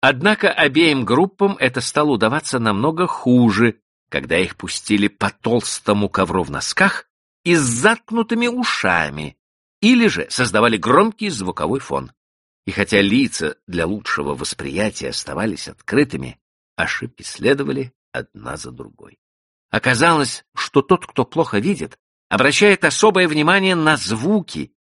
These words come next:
и на их тончайшие изменения в различной обстановке. Тем самым он как бы учится использовать приемы, похожие на свойства эхолокации летучих мышей и дельфинов.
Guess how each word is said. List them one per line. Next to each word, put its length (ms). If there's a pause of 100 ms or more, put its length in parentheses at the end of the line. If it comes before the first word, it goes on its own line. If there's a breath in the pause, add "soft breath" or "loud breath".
и 80
на 80
их 200
тончайшие 840
изменения 720
в 60
различной 720
обстановке. 680 (360)
Тем 180
самым 600 (340)
он 140
как 200
бы 200
учится 600
использовать 680
приемы, 460
похожие 500
на 120
свойства 520
эхолокации 800
летучих 520
мышей 600
и 100
дельфинов. 720